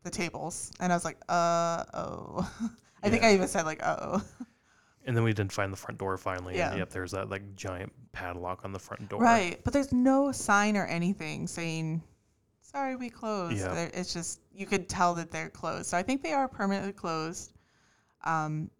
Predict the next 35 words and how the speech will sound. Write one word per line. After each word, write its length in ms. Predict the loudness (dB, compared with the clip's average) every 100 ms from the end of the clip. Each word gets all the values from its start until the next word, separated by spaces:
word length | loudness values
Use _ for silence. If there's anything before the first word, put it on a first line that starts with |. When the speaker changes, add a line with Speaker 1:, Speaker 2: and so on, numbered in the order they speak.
| _ _
Speaker 1:
they 120 | -6
just 220 | -4 -6
didn't 200 | -4 -4
update 480 | 0 -2 -2 -6 -6
the 80 | -8
Kuma's 540 | -16 -16 -4 0 0 0
Corner 340 | 0 2 2
website, 640 | 2 0 2 -2 0 -2 -8 -18 _
'cause 120 | -10 -6
it 140 | -6
still 220 | -6 -6
says 220 | -4 -6
that 260 | -6 -12 _
they're 180 | -6 -4
open. 420 | -4 -6 -4 -4 -6 _ _ _ _ _
Um, 480 | -4 -2 -2 -4 -8 -10 _ _ _ _ _ _ _ _ _
but 160 | -2 0
then 320 | 2 2 -2 -10
we 120 | -6 -2
were 100 | 2
talking 340 | 4 4 2
about, 340 | 2 2 2
like, 260 | -2 -2 -6 -20 _ _ _ _ _
on 140 | 2 4
our 80 |
way 160 | 4 0
to 160 | -4 -6
the 180 | -2
other 160 | 0 0
hotel 340 | -6 -4 -4 -4
to 100 | -6
eat, 220 | -6 -8 -10 -8
where 140 | -6
we 100 | -4
actually 420 | -2 -4 -6 -10